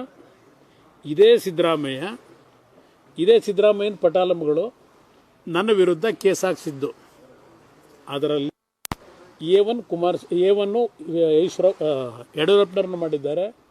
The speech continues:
ಎ ಟು ನನ್ನ ಮಾಡಿದ್ದಾರೆ. ಇದು ನಾನೇನು ಅಧಿಕಾರ ಬಿಡೋ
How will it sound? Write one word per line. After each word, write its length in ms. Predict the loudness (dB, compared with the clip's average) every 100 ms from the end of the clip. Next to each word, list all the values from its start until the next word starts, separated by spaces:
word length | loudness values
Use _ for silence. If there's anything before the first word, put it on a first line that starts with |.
| _ _ _ _ -8 4
ಎ 180 | 6
ಟು 160 | 6 2
ನನ್ನ 260 | 0 -2 -2
ಮಾಡಿದ್ದಾರೆ. 500 | -4 -4 -8 -14 -16 _ _ _ _ _ _ _ -20 -20 -20 _ _ _ _ _ -10
ಇದು 300 | -2 4 6 4 0 -4 -14 -20 _ _ _ _ -4
ನಾನೇನು 380 | -2 0 2 4
ಅಧಿಕಾರ 400 | 2 2 2 2
ಬಿಡೋ 300 | 4 4